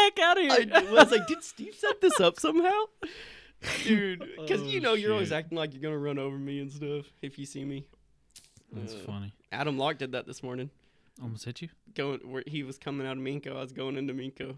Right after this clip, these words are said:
Speaker 2: and I see this black truck swerve into my lane and then jump back
Speaker 1: Freaked
Speaker 2: over.
Speaker 1: out.
Speaker 2: And at first, I'm like,
Speaker 1: Dude, you can see your truck from a year away.
Speaker 2: I know.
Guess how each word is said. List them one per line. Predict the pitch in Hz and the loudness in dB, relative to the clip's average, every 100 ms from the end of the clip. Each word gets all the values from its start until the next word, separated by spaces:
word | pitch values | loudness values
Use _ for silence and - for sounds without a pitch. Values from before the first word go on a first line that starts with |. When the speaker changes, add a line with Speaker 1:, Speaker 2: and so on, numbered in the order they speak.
| 156 | -12
Speaker 2:
and | 143 | -12
I | |
see | 143 147 | -10 -10
this | 131 | -12
black | 131 - 131 - | -14 -16 -16 -14
truck | - 135 - | -8 -8 -8
swerve | - 214 131 143 | -12 -8 -8 -6
into | 131 | -8
my | 131 | -10
lane | 123 135 135 135 | -10 -8 -6 -6
and | 139 | -6
then | 131 202 | -8 -12
jump | - 147 123 | -10 -10 -8
back | 127 | -10
Speaker 1:
Freaked | 123 | -6
Speaker 2:
over. | 123 | -6
Speaker 1:
out. | 127 143 - _ - | -8 -10 -18 _ -14
Speaker 2:
And | |
at | - | -14
first, | - 175 175 | -4 -4 -4
I'm | 139 131 | -6 -6
like, | 123 | -4
Speaker 1:
Dude, | 143 139 | -4 -2
you | |
can | 180 | -4
see | 185 214 | -4 -2
your | 185 | -4
truck | - 127 - | -4 -6 -6
from | 113 107 | -6 -6
a | |
year | 101 104 107 | -6 -6 -6
away. | 107 101 | -8 -8
Speaker 2:
I | 110 | -6
know. | 113 110 113 | -6 -6 -8